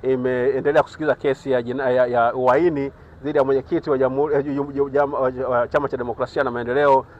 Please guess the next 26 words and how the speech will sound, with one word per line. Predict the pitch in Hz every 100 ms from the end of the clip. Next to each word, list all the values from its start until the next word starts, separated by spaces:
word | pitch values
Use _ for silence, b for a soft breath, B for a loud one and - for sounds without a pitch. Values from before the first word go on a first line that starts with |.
| -
ndugu | 127 127
Tundu | 123 156 143 139 139
Antipas | 139 - 127 123
Mugwai | 120 117 127 120 113
Lissu, | 165 - 135 131 B B -
ambaye | 233 247
anashtakiwa | 165 - 139 165 143
na | 127
kwa | 135
kosa | - 147 135 135 123 120 B B -
la, | 123 120 123
la, | 127 123 131
la | 123
uhaini. | 123 135 135 110 - - b b -
E, | 135 139
katika | 139 127 170 147
kesi | 135 - 190
hiyo | 202 190 180 156
leo | 160 156 143
upande | 147 139 151 147
wa |
jamhuri | 135 131 156 156
umeweza | 135 139
kuleta | 147 139
mashahidi | 131 - 131 127
wawili, | 117 127 190 190